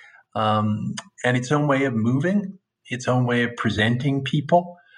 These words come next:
uh, and its own attitudes to life, so that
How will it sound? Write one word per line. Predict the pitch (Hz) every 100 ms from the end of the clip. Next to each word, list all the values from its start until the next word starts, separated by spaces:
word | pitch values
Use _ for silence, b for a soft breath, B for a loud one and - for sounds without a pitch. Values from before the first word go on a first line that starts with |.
| B B B
uh, | 117 113 117
and | 147 151
its | 143 160
own | 156
attitudes | 139 156 151 165 - -
to | 151
life, | 180 113 107
so | - - 120 120
that | 123 117 117